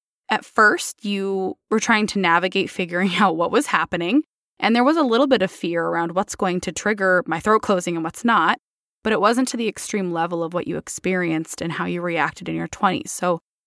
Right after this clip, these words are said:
I wanted to talk a little bit about what changed and what,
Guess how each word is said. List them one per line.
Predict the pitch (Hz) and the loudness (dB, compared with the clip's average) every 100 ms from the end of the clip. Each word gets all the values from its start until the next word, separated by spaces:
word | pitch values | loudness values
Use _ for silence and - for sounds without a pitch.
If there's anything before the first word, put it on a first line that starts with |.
| _ - | _ 0
I | 226 | 2
wanted | 240 | 2
to | - | 2
talk | 214 208 | 0 0
a | 208 | 0
little | 196 190 | 0 0
bit | 180 | 0
about | 170 170 170 - _ | 2 2 2 0 _
what | 175 175 - | -6 -6 -6
changed | - 240 180 127 - - | -4 0 0 -2 -4 -6
and | - 175 | -4 -2
what, | 175 170 | 2 0